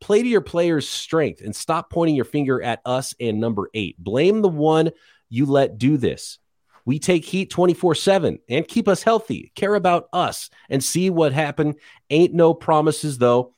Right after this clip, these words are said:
Tired of y'all lying and capping on players for no reason." So, um, it's not just maybe contract negotiations with number eight, uh, <laughs> that, that,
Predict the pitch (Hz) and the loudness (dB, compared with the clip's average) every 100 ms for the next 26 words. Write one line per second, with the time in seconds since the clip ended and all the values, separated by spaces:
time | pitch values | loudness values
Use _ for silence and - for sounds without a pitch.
0 | - - 170 190 165 131 143 139 127 135 | -10 -2 2 4 2 2 4 4 4 2
1 | 143 147 123 - 135 127 131 123 113 107 | 2 2 0 -2 -4 -2 -2 -4 -6 -6
2 | - 117 113 113 - _ 110 98 98 95 | -2 -2 0 -2 -6 _ -10 -4 -2 -2
3 | - 80 80 87 80 69 _ _ - - | -4 -10 -12 -12 -12 -14 _ _ -14 -2
4 | 120 101 - _ _ _ 127 127 123 120 | 0 0 -4 _ _ _ -4 0 0 0
5 | 117 _ - 143 156 202 247 - 214 202 | -4 _ -10 -8 -2 -2 -2 2 2 2
6 | - 185 180 180 175 175 - _ _ _ | -4 0 0 0 -4 -6 -16 _ _ _
7 | _ _ - 165 - _ _ - - 185 | _ _ -10 -10 -12 _ _ -20 -6 -2
8 | 185 - 156 143 135 127 - 131 127 131 | 0 2 0 2 2 2 2 2 2 -2
9 | 120 110 127 123 123 117 _ - 131 101 | -4 0 2 4 2 -2 _ -8 -6 -4
10 | 92 101 107 _ - 104 95 92 110 _ | -4 -4 -6 _ -8 -4 -4 -6 -14 _
11 | 110 104 - - 127 107 117 120 113 | -8 -8 -10 -14 -20 -8 0 2 2